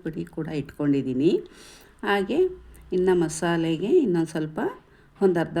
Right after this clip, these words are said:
ಸ್ಪೂನ್ ಜೀರಿಗೆ, ಒಂದು ಕಾಲು ಚಮಚ ಮೆಂತ್ಯ, ಒಂದು ಹತ್ತು ಕಾಳು ಮೆಣಸು, ಹಾಗೆ ಒಂದು ಹತ್ತು ಇಲ್ಕು ಬೆಳ್ಳುಳ್ಳಿ, ಸ್ವಲ್ಪ ಕೊತ್ತಂಬರಿ, ಒಂದು ಹತ್ತು ಇಲ್ಕು ಬೆಳ್ಳುಳ್ಳಿ. ನೋಡಿ ಇಷ್ಟು ನಾವು ಹುರ್ಕೋಬೇಕಾಗುತ್ತೆ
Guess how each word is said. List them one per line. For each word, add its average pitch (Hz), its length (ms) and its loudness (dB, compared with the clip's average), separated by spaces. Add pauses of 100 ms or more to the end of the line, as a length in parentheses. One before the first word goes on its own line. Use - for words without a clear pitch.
(120)
ಸ್ಪೂನ್ 156 300 0
ಜೀರಿಗೆ, 156 420 0 (600)
ಒಂದು 180 240 2 (160)
ಕಾಲು 170 400 -2
ಚಮಚ 165 280 -4 (160)
ಮೆಂತ್ಯ, 156 440 2 (760)
ಒಂದು 208 220 0
ಹತ್ತು 180 220 -6 (120)
ಕಾಳು 185 200 2 (120)
ಮೆಣಸು, 160 460 2 (340)
ಹಾಗೆ 190 280 0 (100)
ಒಂದು 165 200 2
ಹತ್ತು - 480 -6 (140)
ಇಲ್ಕು 175 280 0 (140)
ಬೆಳ್ಳುಳ್ಳಿ, 156 640 2 (640)
ಸ್ವಲ್ಪ 240 420 2 (140)
ಕೊತ್ತಂಬರಿ, 147 480 0 (720)
ಒಂದು 175 220 2
ಹತ್ತು 170 340 -8
ಇಲ್ಕು 180 200 -6 (120)
ಬೆಳ್ಳುಳ್ಳಿ. 143 520 2 (920)
ನೋಡಿ 151 220 -2 (120)
ಇಷ್ಟು - 320 -6 (440)
ನಾವು 165 260 0 (580)
ಹುರ್ಕೋಬೇಕಾಗುತ್ತೆ 165 920 0